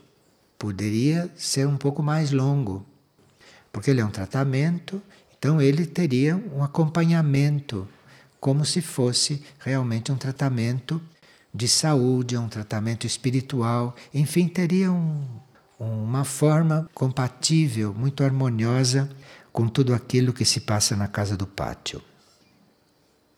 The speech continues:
Vamos ver então se nós conseguimos organizar isto, não? E aí reformularmos todos esses anúncios de retiro que se faz aqui. Aí fazermos isto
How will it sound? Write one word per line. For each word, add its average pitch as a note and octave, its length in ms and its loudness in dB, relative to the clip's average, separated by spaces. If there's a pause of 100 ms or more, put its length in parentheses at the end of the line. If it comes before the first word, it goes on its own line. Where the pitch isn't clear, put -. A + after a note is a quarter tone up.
(1160)
Vamos C#3 380 2
ver A2 220 2
então A#2+ 420 -2
se D3 220 -2
nós A2+ 420 -2
conseguimos G#2+ 1200 -4 (220)
organizar G2 720 -2
isto, D#3 400 2
não? D#3 260 4 (480)
E G#2 140 2
aí G#2+ 160 4
reformularmos C#3+ 1300 2 (500)
todos A#2 360 0
esses A2+ 480 -4
anúncios A2 580 -2
de A2+ 100 -2
retiro A2 600 -2
que - 120 -10
se - 160 -4
faz G#2 280 -6
aqui. G2 340 -8
Aí A2 240 -4
fazermos B2 560 -4
isto A#2+ 320 -6